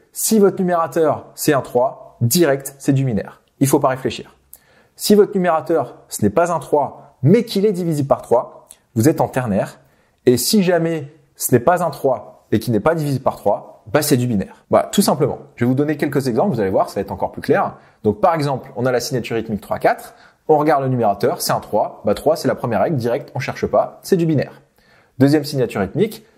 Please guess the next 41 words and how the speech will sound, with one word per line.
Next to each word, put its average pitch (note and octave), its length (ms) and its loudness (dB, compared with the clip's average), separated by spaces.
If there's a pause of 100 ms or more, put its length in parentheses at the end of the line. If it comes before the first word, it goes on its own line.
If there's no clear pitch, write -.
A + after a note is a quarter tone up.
six C#3 240 0
huit, - 400 -2 (280)
alors, G2+ 500 0
ce - 160 -4
n'est C3+ 80 6
pas C3+ 220 0
un C3 80 -4
trois, - 640 -4
donc G#2+ 420 0
ce - 120 -8
n'est G2 60 -2
pas F#2 120 0
binaire, C3+ 400 -4 (460)
c'est - 240 0
un G2+ 80 0
six, - 540 -2
six, - 500 0
est-ce C3+ 140 0
que E3+ 80 4
c'est E3+ 100 0
divisible D3 300 -4
par B2+ 140 2
trois ? - 480 -6
Bah F#2+ 140 2
oui, F3 240 2 (200)
donc D3+ 160 4
du B2 140 -4
coup, - 280 -2 (100)
c'est - 180 0
du C#3+ 120 -2
ternaire, A#2 400 -2 (160)
tout D3 100 4
simplement. C3+ 360 0 (500)
Et F3+ 100 8
enfin, E3+ 320 2
un D#3 60 -8
dernier C#3 300 -6
exemple, B2 560 -4
le F#2+ 100 -6
quatre - 200 -10
quatre, - 360 -2